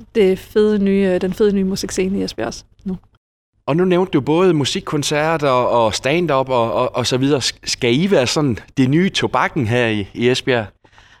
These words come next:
Speaker 1: Nej, det skal vi ikke. Øh, der er, jeg tænker, tobakken, øh, begynder at røre på sig igen, og musikhuset er der. Øh, jeg tror, vi kommer til at ligge sådan, øh, et, et sted midt imellem.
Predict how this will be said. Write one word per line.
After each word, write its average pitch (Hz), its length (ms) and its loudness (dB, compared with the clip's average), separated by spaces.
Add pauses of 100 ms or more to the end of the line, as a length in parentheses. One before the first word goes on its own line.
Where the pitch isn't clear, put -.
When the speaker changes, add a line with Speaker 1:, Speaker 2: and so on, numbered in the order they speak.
(100)
Speaker 1:
Nej, - 160 -2 (140)
det 233 80 -2
skal 214 220 2
vi 190 80 4
ikke. 180 420 0
Øh, 185 680 0 (400)
der 220 60 2
er, 208 340 4
jeg 202 200 0
tænker, 233 220 0
tobakken, 214 520 -2
øh, 196 80 0
begynder 208 300 -2
at 190 60 0
røre 214 160 4
på 233 120 -2
sig 214 160 0
igen, 220 360 0
og 190 280 0
musikhuset 208 680 -2
er 208 100 2
der. 185 560 0
Øh, 185 300 -8
jeg 226 120 -2
tror, 262 160 0
vi 240 80 -6
kommer 247 220 -2
til 254 120 -2
at 247 60 0
ligge 254 160 -4
sådan, 214 240 -2
øh, 190 300 0
et, 208 380 -2
et 214 100 -4
sted 262 180 2
midt 254 160 -2
imellem. 233 320 -2